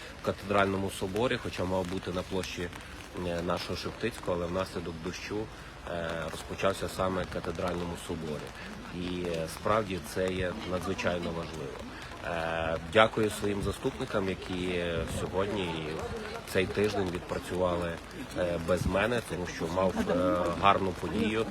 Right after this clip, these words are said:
підписання угоди між містом Лулея, Швеція, і містом Івано-Франківськом, і тому дуже важливо, що шведи нам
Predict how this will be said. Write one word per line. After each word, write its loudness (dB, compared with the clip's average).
підписання 4
угоди 0
між 2
містом 2
Лулея, 4
Швеція, 2
і 0
містом 0
Івано-Франківськом, -2
і -4
тому -2
дуже 2
важливо, 2
що 0
шведи 6
нам 4